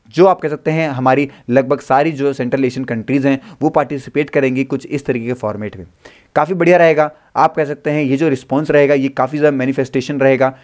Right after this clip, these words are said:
इंपॉर्टेंस रहेगी, आप कह सकते हैं जिस तरीके से इंडिया का रोल रहा है अपने रीजनल एफर्ट में, प्रमोट करेगा आप कह सकते हैं अपने ही एरिया में और प्रमोट करेगा यहाँ पे पीस और सिक्योरिटी अफगानिस्तान के अंदर।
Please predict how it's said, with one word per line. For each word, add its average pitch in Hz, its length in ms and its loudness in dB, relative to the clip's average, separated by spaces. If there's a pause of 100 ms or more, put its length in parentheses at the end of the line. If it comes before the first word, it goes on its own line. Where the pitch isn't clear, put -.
(140)
इंपॉर्टेंस 147 520 0
रहेगी, 156 280 4
आप 156 120 2
कह 151 80 -6
सकते 143 260 -8
हैं 143 100 -4
जिस 139 220 -2
तरीके 131 300 -2
से 151 120 -4
इंडिया 127 320 0
का 139 160 2
रोल 131 240 4
रहा 123 240 0
है 117 160 -4 (260)
अपने 147 320 -2
रीजनल 131 420 0
एफर्ट 127 260 -2
में, 123 140 -2 (260)
प्रमोट 147 340 2
करेगा 156 320 4
आप 151 100 -2
कह 151 60 -6
सकते 139 220 -6
हैं 151 140 -2
अपने 131 280 -4
ही 156 160 -2 (100)
एरिया 131 220 2
में 135 100 0
और 131 480 0 (200)
प्रमोट 143 320 -4
करेगा 143 240 2
यहाँ 135 200 2
पे 139 160 0
पीस 165 340 -4
और 135 160 0
सिक्योरिटी 135 560 0 (200)
अफगानिस्तान 123 600 -2
के 117 100 -8
अंदर। 87 200 -10